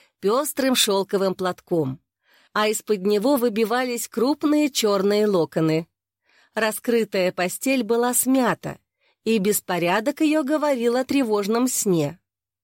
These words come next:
Складки занавесей у кровати дышали сладкой негой.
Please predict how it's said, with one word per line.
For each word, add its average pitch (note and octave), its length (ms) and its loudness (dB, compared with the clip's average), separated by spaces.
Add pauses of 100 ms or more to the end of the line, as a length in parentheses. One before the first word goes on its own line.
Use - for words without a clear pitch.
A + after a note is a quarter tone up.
(360)
Складки G3+ 600 -2
занавесей F#3 800 0
у F3 60 2
кровати B3+ 560 -2
дышали C#4 560 0
сладкой A3+ 640 0
негой. G3 640 0